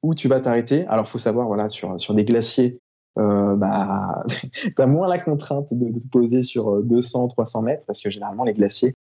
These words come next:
t'as des, des très, très grandes étendues. Euh, euh, là, je vais penser plus à Argentière ou autour, t'as des très grands glaciers, ou même tu as plusieurs zones, euh, plusieurs axes et plusieurs zones pour te poser.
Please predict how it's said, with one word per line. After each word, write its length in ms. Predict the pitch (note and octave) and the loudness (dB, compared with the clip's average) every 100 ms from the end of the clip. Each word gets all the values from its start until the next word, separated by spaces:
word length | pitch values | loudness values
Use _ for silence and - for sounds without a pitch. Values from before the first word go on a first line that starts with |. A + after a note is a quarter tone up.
| _ | _
t'as 100 | G#2+ | -4
des, 120 | F#2+ | -2
des 160 | F#2+ G#2+ | 0 0
très, 280 | - D#3 D3 | 2 2 2
très 180 | D3+ | 0
grandes 360 | B2+ - B2+ A#2+ | 0 2 2 2
étendues. 560 | A2+ A2 A#2 A2 A#2+ B2 | 2 2 2 4 4 4
Euh, 160 | G2 F#2+ - _ _ | 2 -2 -10 _ _
euh, 60 | G#2+ | 2
là, 120 | G#2 | 2
je 60 | A2 | 2
vais 60 | G#2+ | 0
penser 260 | G#2 - | 0 -2
plus 200 | G#2 A#2+ | 0 0
à 80 | A#2 | 0
Argentière 580 | A2 A#2 A#2+ A#2+ B2+ A2+ | 0 0 -2 2 2 4
ou 80 | A#2 | 2
autour, 340 | A2 - C3 | 2 2 0
t'as 80 | C3 | -2
des 120 | G2+ | -6
très 220 | G2 - B2+ | -6 -8 -6
grands 160 | B2+ | -6
glaciers, 480 | B2 A2 G#2+ C3 C#3 _ _ | 0 -2 2 0 0 _ _
ou 80 | A#2+ | 2
même 200 | C3 D#3 | 2 2
tu 140 | D3 | 0
as 60 | G2+ | -2
plusieurs 460 | - D#3+ D3 C#3+ | -2 0 2 2
zones, 380 | A#2+ C3 D3 B2 A2+ _ _ - | 2 2 2 -2 -8 _ _ -6
euh, 280 | G2+ G#2 G2+ | -2 -2 -2
plusieurs 440 | - B2+ B2 A#2 | 0 2 2 2
axes 220 | C#3 C3+ | -2 -4
et 60 | D3 | -4
plusieurs 340 | - B2+ C3 | 0 0 2
zones 220 | A#2+ B2+ | 2 0
pour 140 | A#2+ A2 | -2 -2
te 100 | A2+ | -2
poser. 380 | A2 A2 C#3+ | 2 2 0